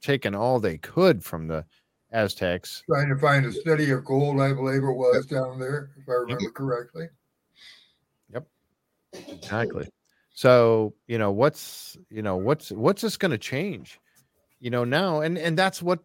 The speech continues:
Speaker 1: that's what I'm talking about with these clues. When you find these clues like this, now you have the gold mixed with the copper and the silver. That's a clue that's heading you down a particular direction, or maybe just refining the direction. Um,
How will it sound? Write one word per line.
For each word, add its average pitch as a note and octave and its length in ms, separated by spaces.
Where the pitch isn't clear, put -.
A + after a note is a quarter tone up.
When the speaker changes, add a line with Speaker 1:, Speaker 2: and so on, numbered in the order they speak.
Speaker 1:
that's D#3+ 220
what E3+ 80
I'm C#3+ 100
talking D#3+ 320
about A2 200
with G#2 100
these A2+ 200
clues. B2+ 460
When A2+ 120
you G#2+ 100
find D#3+ 340
these B2 180
clues D3+ 360
like E2+ 200
this, G2 220
now A#2+ 180
you B2+ 160
have A2+ 200
the G#2+ 80
gold A#2+ 380
mixed A#2 240
with - 80
the - 80
copper A#2 380
and F#2 80
the D#2 60
silver. C3+ 480
That's C3 240
a G#2+ 80
clue F3+ 400
that's G2+ 260
heading C3+ 300
you A2+ 160
down A2 260
a F2 60
particular C3 420
direction, G2+ 500
or A#2 160
maybe B2 240
just A#2 260
refining A2+ 600
the F2+ 80
direction. F2 520
Um, G2+ 420